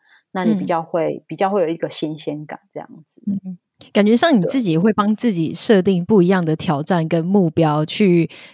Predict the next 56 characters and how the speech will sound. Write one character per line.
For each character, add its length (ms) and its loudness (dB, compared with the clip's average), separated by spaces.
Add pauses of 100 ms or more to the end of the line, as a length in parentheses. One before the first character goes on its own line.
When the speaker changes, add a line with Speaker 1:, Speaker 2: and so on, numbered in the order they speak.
Speaker 2:
去 160 4
突 260 0
破， 240 6
然 100 2
后 100 2
去 220 0
达 300 -4
成 260 -6
这 100 -4
样， 220 -4
好 100 -2
像 240 4
一 80 2
直 80 0
在 100 8
<laughs> 760 -4
破 240 8
关 240 2
的 120 4
感 260 2
觉。 280 2 (540)
Speaker 1:
对， 120 10
Speaker 2:
你 40 10
这 200 8
个 60 6
Speaker 1:
就 120 4
是， 100 0 (300)
对 160 6
啊， 420 0
就 100 -4
是 140 2
让 160 2
你 80 -4
觉 140 -2
得 100 0
说 160 0
你 160 -2
是 160 0
有 160 2
所 220 -2
成 320 -2
长， 320 -4
然 80 -8
后 160 -6
你 120 -6
可 200 -6
以 200 -4
就 120 -4
是 240 -4
Speaker 2:
嗯。 200 -10 (400)
Speaker 1:
做 220 2
到 260 2
另 360 -4
外 180 -4
一 60 -6
个 360 -10